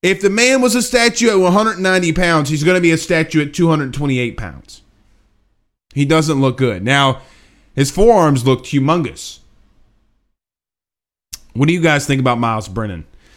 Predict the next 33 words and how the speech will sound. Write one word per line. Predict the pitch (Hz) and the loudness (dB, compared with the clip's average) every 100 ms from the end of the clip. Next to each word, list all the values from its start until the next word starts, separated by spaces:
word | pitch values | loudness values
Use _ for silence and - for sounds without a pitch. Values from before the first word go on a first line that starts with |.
| _ - - | _ -10 -2
Uh, | 165 165 | 0 0
Derek | 123 180 190 | 0 0 0
Gordon | 131 165 165 190 202 - | 4 4 4 0 -6 -10
says, | - 151 127 | -2 0 2
"Good | 147 | 2
morning, | 156 165 131 | 4 4 2
B | 123 143 | 2 0
Swag." | 135 131 131 139 165 - _ _ _ _ - _ _ _ _ _ _ _ _ _ _ - _ - 120 | 0 0 2 2 0 -6 _ _ _ _ -20 _ _ _ _ _ _ _ _ _ _ -20 _ -18 -8
Good | 120 143 | -2 0
morning. | 135 147 82 73 - _ _ _ _ _ _ _ _ _ - - | 0 -2 -6 -14 -20 _ _ _ _ _ _ _ _ _ -18 -10
Brandon | 120 135 170 165 160 | -2 2 4 4 2
says, | 156 156 143 | 2 0 2
"What's | 151 156 | 0 2
up, | 175 123 | 0 0
Blake? | 143 156 143 | 0 0 0
Who | 156 165 | 2 4
is | 143 | 4
this? | 147 143 - - _ _ _ _ - | 2 0 -6 -20 _ _ _ _ 0
Who | 170 196 196 | 2 4 2
is | 170 165 151 | 2 2 2
L | 160 | 0
S | 151 147 | 0 -2
U's | 131 | -4
quarterback | - 160 143 135 | 0 0 0 -2
next | 123 117 - | -4 -8 -4
season?" | 160 160 135 123 104 - _ _ _ | -2 0 0 -4 -8 -16 _ _ _
Uh, | 139 156 156 143 - | 0 4 4 2 0
I | 160 | -2
don't | 165 185 214 | 0 0 -2
think, | 196 202 - | -4 -6 -2
I | 170 | 0
don't | 208 196 | 0 2
know. | 202 135 80 | 2 2 -2